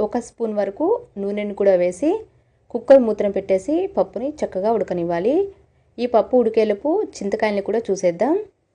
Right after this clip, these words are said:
ముందుగా చింతకాయల్ని ఒక బౌల్లోకి తీసుకొని నీట్గా క్లీన్ చేసేసుకొని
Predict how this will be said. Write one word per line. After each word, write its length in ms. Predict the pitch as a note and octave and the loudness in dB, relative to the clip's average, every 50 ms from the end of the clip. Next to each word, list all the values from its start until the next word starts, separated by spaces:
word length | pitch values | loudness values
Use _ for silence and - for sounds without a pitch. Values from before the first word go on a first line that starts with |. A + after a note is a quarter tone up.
| _ _ _ - G3 | _ _ _ -8 -4
ముందుగా 340 | G3 G3+ G3 G3 G#3 B3+ D#4 F4+ F4 - - | -2 0 0 0 0 0 -2 -4 -6 -8 -6
చింతకాయల్ని 540 | - A3+ A3 A3 - A#3 A#3 A#3 B3 B3+ A#3 - | -4 -2 0 0 2 0 0 0 -2 -4 -2 -2
ఒక 80 | - F3+ F#3 | 0 2 4
బౌల్లోకి 380 | F#3 F#3+ G3+ G#3+ A3+ A3 - - G#3 | 4 4 4 2 0 -2 -2 -6 -6
తీసుకొని 320 | G3 G3+ - G#3+ A#3 C4+ C4+ G#3+ F#3+ | -8 -6 -6 -4 -2 0 0 0 -2
నీట్గా 340 | F#3 F#3+ F#3 G3+ G#3+ A3+ A3+ A3 | -4 -4 0 0 0 0 0 0
క్లీన్ 200 | A3+ F#3+ F#3 F3+ - | -2 -2 -2 -4 -6
చేసేసుకొని 540 | F3 - - F3+ - - - G3 A3+ C#4+ | -10 -12 -12 -12 -10 -10 -8 -6 -6 -6